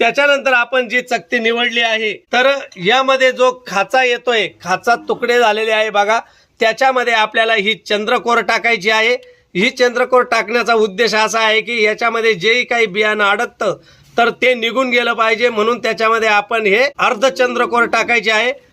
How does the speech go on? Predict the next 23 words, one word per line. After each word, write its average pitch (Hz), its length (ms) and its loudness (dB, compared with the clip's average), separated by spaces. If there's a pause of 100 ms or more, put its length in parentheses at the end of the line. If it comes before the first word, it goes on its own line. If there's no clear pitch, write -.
(140)
आणि 262 300 2
इथं 247 280 0
जे 254 240 2
खाचे 214 300 0
दिलेले 247 320 2
आहे 233 200 2 (320)
अगदी 220 260 0
त्या 254 200 0
पद्धतीनं 240 640 0
या 233 200 2
खाच्यामध्ये 214 560 0
ते 247 200 0 (420)
बसलं 247 420 0
पाहिजे. 214 420 0 (2250)
या 247 160 4
पद्धतीनं 254 680 0 (100)
तुम्ही 247 220 2 (140)
एकदम 220 400 0
फिक्स 208 240 0
करून 233 260 2
बसवायचे 214 480 0
आहे 220 220 0 (400)
आणि 240 460 0